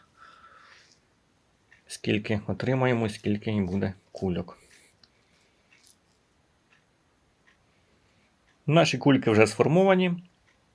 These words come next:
Вода вже майже закипіла. І як буде кипіти вода, тепер ми обережно кожну кульку будемо опускати в кип'ячену воду.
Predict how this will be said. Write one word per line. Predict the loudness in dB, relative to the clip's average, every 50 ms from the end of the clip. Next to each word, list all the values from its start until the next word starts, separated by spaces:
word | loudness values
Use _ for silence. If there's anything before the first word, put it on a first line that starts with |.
| _ _ _ _
Вода | -8 -4 -2 0 2 2 2
вже | 2 2 0
майже | 0 2 2 2 2 2 0 0 -2 -6 _ _
закипіла. | -10 -6 -4 -2 -2 -2 -2 -2 -2 0 2 2 2 2 0 -4 -8 _ _ _ _ _ _ _ _ -20 -16 _
І | -2 2
як | 2 2 2
буде | 2 0 2 2 2
кипіти | 0 -2 -6 -4 -4 -2 0 0
вода, | 0 0 2 2 2 0 0 -4
тепер | -10 -4 0 0 0 2 2
ми | 2
обережно | 2 2 2 2 2 2 2 0 0 -2 -2 -2 -4 -4 -8 _ _ _ _ -4
кожну | 0 2 2 2 0 -4 -4 -2 -2 -4 -4 -6 -12 _ _ 0
кульку | 2 2 2 2 2 -2 -2
будемо | -2 -2 -2 0 0 2 2 0
опускати | 0 0 -2 -4 -4 -6 -8 -2 0 2 2 2 2 -4 -6 -6 -10 _ _ _ _ _ _ _ _ _ _ _ _ _ _ _ _ _ _
в | -20 -8
кип'ячену | -4 -2 0 2 0 0 2 2 0 0 0 0 -2
воду. | -2 -4 -4 -4 -6 -8